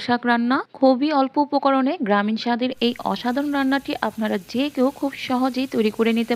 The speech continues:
পারবেন। আজকের এই রান্না করার জন্য আমি একটা শোল মাছের মাথা নিয়েছি। প্রথমে এই মাথাটাকে টুকরো করে কেটে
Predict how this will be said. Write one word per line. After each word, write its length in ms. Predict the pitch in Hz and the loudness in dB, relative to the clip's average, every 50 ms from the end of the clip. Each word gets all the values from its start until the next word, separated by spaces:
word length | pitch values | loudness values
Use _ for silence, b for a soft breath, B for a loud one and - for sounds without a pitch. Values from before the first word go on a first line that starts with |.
| 233 - | 0 2
পারবেন। 360 | 226 220 220 208 233 254 349 - - - - - - - - | 2 2 2 2 0 -2 -2 -4 -10 -20 -20 -20 -8 -2 0
আজকের 360 | 202 214 208 - - 311 311 311 | 0 0 -2 -4 -6 -4 -4 -2
এই 40 | 311 294 | 0 0
রান্না 220 | 285 277 285 294 285 | 0 0 0 -2 0
করার 280 | - 285 285 285 285 269 | 2 2 2 2 2 2
জন্য 220 | 285 285 277 277 285 285 | 0 0 0 0 0 0
আমি 100 | 277 277 277 277 | 0 0 0 0
একটা 200 | 269 - - 294 311 - - | -2 0 0 0 0 0 0
শোল 180 | - 254 240 240 240 | -2 0 0 0 2
মাছের 280 | 247 247 247 - 285 277 254 220 | 0 -2 -2 0 -2 0 0 0
মাথা 200 | 202 196 - 240 | 0 0 0 -2
নিয়েছি। 420 | 226 240 233 240 233 233 - - 311 370 466 _ _ - _ _ _ _ - 254 | -2 0 0 -2 -2 -4 -6 -8 -8 -8 -10 _ _ -20 _ _ _ _ 0 2
প্রথমে 360 | 262 269 269 - 330 302 277 294 - - | 2 2 2 0 0 0 0 0 0 0
এই 140 | - 254 247 233 | 0 2 2 2
মাথাটাকে 500 | 233 226 226 - 277 - 285 269 - 247 226 247 247 - _ _ - - | 0 -2 -2 -4 -4 -4 -4 -2 0 2 0 0 0 -6 _ _ -8 -4
টুকরো 260 | - 262 - 254 254 247 | -4 -2 0 2 0 2
করে 200 | - 233 240 254 - 226 | 2 2 2 2 2 0
কেটে 220 | 226 214 233 | 0 0 0